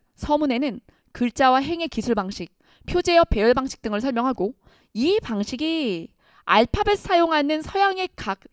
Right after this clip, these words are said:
그 서적을 본뜬 것이라는 말도 들어있대요. 그러면 가로쓰기한 이 책이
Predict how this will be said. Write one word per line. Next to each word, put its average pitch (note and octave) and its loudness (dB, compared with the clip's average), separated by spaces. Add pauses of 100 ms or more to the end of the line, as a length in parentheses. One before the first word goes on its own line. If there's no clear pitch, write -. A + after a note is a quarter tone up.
그 A3+ -4
서적을 - 0
본뜬 A3+ -4
것이라는 - -4
말도 G3+ -4
들어있대요. F3 -6 (2000)
그러면 G#3+ 2
가로쓰기한 C4 0
이 G#3 -6 (120)
책이 D#4 -6